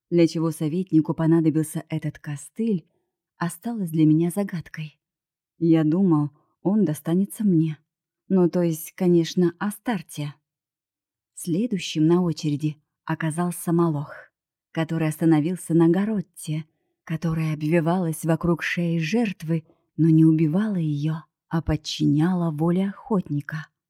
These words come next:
Все, кто будет убит этим оружием, засчитываются охотнику, так что стоило согласиться.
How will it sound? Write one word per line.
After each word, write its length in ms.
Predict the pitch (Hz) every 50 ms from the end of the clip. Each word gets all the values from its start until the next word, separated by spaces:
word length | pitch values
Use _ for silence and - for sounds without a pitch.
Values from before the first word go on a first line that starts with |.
| _ _ _ _ _ _ _ _ _ _
Все, 380 | - - - - 160 175 180
кто 240 | - - - - 165
будет 300 | 156 165 170 160 165 -
убит 360 | 175 160 185 180 160 - - _ -
этим 320 | - 165 151 - 156 156
оружием, 640 | 151 147 143 175 196 196 160 156 156 151 151 147 151 _ _ _ _ _ _ _ -
засчитываются 1120 | 165 135 170 165 - - - - - 185 190 185 170 156 160 160 156 - - - 175 165 175
охотнику, 760 | 185 - - - 214 170 - 151 147 147 - - 151 147 - _ _ _ _ _ -
так 240 | 170 170 170 -
что 200 | - - - 196
стоило 500 | 185 - - - 220 196 165 156 151 151
согласиться. 840 | 151 - - 156 156 156 156 - - - 131 - - - - 156 147